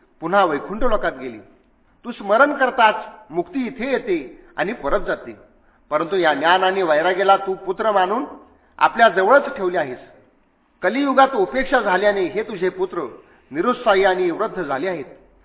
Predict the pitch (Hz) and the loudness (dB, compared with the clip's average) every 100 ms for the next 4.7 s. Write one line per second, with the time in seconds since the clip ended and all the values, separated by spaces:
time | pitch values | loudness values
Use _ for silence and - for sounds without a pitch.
0 | _ _ 143 160 170 175 180 147 160 170 | _ _ -4 -2 -2 -4 -6 -10 -4 0
1 | 190 170 196 226 214 180 - - _ _ | 0 -2 -6 -6 -6 -8 -12 -20 _ _
2 | _ - - - 180 226 220 190 247 247 | _ -20 -20 -2 4 6 6 4 4 4
3 | 269 269 269 220 254 262 247 240 226 180 | 4 2 4 2 2 0 -2 -2 -2 -2
4 | 214 214 226 180 196 208 202 | -2 0 0 2 4 4 2